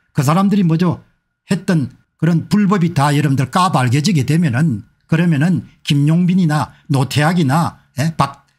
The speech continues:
뭐 박찬진이나, 예, 노태학이나 김시환이나 노정이나 권순일이나 조혜주나 다 같은 놈들이 되는 겁니다.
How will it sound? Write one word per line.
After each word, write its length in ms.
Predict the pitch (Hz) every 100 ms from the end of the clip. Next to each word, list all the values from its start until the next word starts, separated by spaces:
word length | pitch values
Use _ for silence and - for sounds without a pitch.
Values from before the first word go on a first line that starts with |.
| _
뭐 160 | 139 -
박찬진이나, 1000 | - - 156 185 190 190 165 180 101 _ _ _ _
예, 80 | 147
노태학이나 840 | 160 147 147 170 180 175 156 120 _ _
김시환이나 840 | - 147 139 175 190 196 160 120 - _ 175 - _
노정이나 640 | 151 139 135 202 156 127 - _ _
권순일이나 840 | - 151 151 214 208 165 170 147 - _ _ _
조혜주나 680 | - 117 123 139 165 113 - _
다 280 | 107 110 117
같은 520 | 156 160 160 156 - _ _ -
놈들이 380 | 123 123 120
되는 280 | 113 98 104
겁니다. 460 | 104 104 113 -